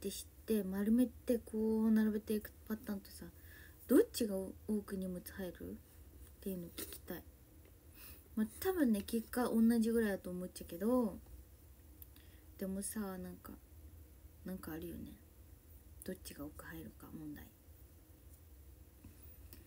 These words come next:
ハマンさん、ありがとう。畳んで圧縮袋使ってる。あ、圧縮袋ね。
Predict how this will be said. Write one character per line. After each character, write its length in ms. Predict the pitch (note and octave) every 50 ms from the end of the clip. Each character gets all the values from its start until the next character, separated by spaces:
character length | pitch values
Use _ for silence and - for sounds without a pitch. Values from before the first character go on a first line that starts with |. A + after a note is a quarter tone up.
| - - - - - - - - - - - - - - - - -
ハ 160 | - - - D#4
マ 180 | D4 C#4+ B3
ン 80 | A3 G#3+
さ 140 | - - F3
ん、 40 | - - - -
あ 40 | G#3+
り 120 | A#3+ B3+ B3+
が 160 | C4+ B3+ A#3+
と 220 | A#3 - - A3
う。 560 | A3 G#3+ G#3+ G#3 G#3+ G#3+ G#3+ G#3+ G#3+ A3 A3+ A3 - - - - - - - - - - - - - - - - - - - - - - - - - - - - - - - - - - - -
畳 400 | - - A#3 - D4 D#4 D#4+ D#4+
ん 40 | D#4
で 100 | D#4 D4+
圧 240 | D4+ D4+ D4+ D4+ -
縮 220 | D4+ D4 - D4
袋 440 | C#4+ D4+ D4 D4 C4 A3+ G3+ F#3+ - - - - -
使 180 | - - - -
っ 40 | G#3
て 180 | - - G#3
る。 100 | F#3+ - -
あ、 80 | - - - - - - - - - - - - - - - - - - - - - - -
圧 320 | - - - - - - - -
縮 140 | - - E4
袋 420 | F#4 E4+ - - - B3 G#3+ F#3+
ね。 440 | F3+ F3 F3 F3 F3+ F#3 F#3+ G3 G3+